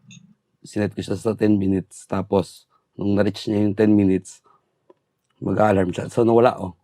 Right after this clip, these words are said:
Nawala yung setting. Hindi nag-save yung setting. Pag matagal pala natin siyang hindi ginagalaw, nasa setting tayo, i-exit siya kusa. Ulitin natin. Long press M. Double click. Lagay natin sa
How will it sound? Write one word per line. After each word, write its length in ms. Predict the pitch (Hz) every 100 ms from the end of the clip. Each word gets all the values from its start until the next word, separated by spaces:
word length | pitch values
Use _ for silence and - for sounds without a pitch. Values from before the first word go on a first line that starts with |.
| _
Nawala 280 | - 104 107
yung 120 | 107 101
setting. 440 | 104 98 104 87 _ _ - -
Hindi 240 | 110 113
nag-save 320 | 120 107 123
yung 160 | 117 123
setting. 560 | 110 107 120 113 95 -
Pag 240 | 104 101 95 - - -
matagal 360 | 101 104 110 107
pala 200 | 110 110
natin 240 | 101 107
siyang 400 | 95 107 98 95 - -
hindi 160 | 98
ginagalaw, 480 | 110 113 95 98 95
nasa 200 | 95 92
setting 320 | 95 104 98 98
tayo, 320 | 98 98 -
i-exit 400 | 110 104 - 87
siya 160 | -
kusa. 360 | 104 92 98 - - _ _ -
Ulitin 360 | 95 90 98
natin. 260 | 98 104 117 117 - _ _
Long 220 | - 98
press 240 | 90 95 -
M. 240 | 117 127 117 _ _ _ _ _ _ - -
Double 320 | 98 101 98
click. 240 | 113 127 - _ _ _ _ _ _ _ _ _ _ _ _ -
Lagay 240 | 101 98
natin 320 | 98 95 98
sa 400 | 92 95 92 85